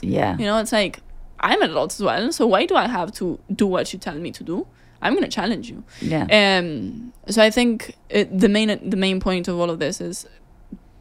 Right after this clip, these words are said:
Speaker 2: the idea of making your day better is enjoying the little things.
Speaker 1: Yeah.
Speaker 2: And that's what I learned from my grandma.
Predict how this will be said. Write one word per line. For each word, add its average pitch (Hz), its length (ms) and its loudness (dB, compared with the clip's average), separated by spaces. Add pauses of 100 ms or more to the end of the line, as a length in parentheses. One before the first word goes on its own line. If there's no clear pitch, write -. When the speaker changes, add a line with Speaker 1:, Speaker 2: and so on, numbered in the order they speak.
(340)
Speaker 2:
the 185 160 4
idea 190 280 6
of 196 140 2
making 185 680 -2 (300)
your 180 180 0
day 190 300 2
better 175 400 -2
is 165 300 -6
enjoying 190 460 0
the 175 60 -2
little 170 240 -6
things. - 440 -10 (240)
Speaker 1:
Yeah. - 180 -2
Speaker 2:
And 180 100 -2
that's 175 140 2
what 190 80 2
I 180 100 0
learned 165 240 -2
from 180 120 -6
my 170 80 -2
grandma. 98 380 -2